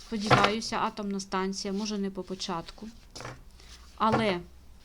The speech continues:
вже буде мати, е, всі шанси звільнятися від отих придурків.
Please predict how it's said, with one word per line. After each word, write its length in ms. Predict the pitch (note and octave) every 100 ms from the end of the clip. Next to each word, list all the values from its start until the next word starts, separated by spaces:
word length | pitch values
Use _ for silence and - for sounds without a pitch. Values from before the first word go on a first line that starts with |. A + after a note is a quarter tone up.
| - - - - - - - - - - - - -
вже 320 | F3+ F#3 A3+
буде 300 | G3+ G3+ F#3+
мати, 440 | F#3 G3 A3+ C4 C4 - - - - - - -
е, 200 | F#3+ F#3+
всі 200 | G3 G#3
шанси 880 | - A3+ A#3 A#3 - A3 G#3+ G3+ F#3+
звільнятися 720 | G3 G3+ F3+ D#3 - - - - - - - - - F#3
від 220 | G#3+ F3+
отих 340 | F3+ G3+ G3
придурків. 560 | - F#3 D3+ D3 -